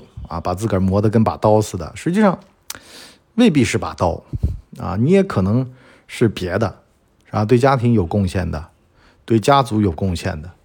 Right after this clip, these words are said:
啊，这个兴趣爱好上面培养培养有能力的，各方面的，对吧？这个东西都是，甚至是你的副业比主业要好的，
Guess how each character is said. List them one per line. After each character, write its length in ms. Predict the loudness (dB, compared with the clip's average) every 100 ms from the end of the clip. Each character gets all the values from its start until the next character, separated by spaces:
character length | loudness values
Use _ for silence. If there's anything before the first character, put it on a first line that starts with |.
| _ _ _ _ _ _
啊， 380 | -6 -4 -4 -8 _ _ -6
这 140 | -2
个 280 | 0 0 -2 -6 _ _
兴 240 | -8 0 2
趣 80 | 4
爱 180 | 4
好 160 | 4 2
上 160 | 0 0
面 180 | 0
培 180 | -2 0
养 140 | 0 0
培 140 | 0
养 260 | 0 -2 -10 _ -20 _
有 180 | -2 0
能 220 | 0 2
力 100 | 2
的， 140 | 0 0
各 160 | 0
方 180 | 2 2
面 180 | 2 0
的， 140 | -6 -14 -10
对 100 | -4
吧？ 160 | -2 -2
这 140 | 0
个 80 | 0
东 120 | 2
西 120 | 2 4
都 120 | 2
是， 280 | 0 -4 -6 _ -20 -20 _
甚 220 | 0 2
至 100 | 2
是 220 | 0 0
你 140 | 0 0
的 80 | 0
副 200 | 2 4
业 240 | 4 2 -2 -2 -2 _ _ _ _ _
比 200 | -4 -4
主 200 | -2 2
业 160 | 4 4
要 100 | 4
好 260 | -2 -10
的， 200 | -8 -10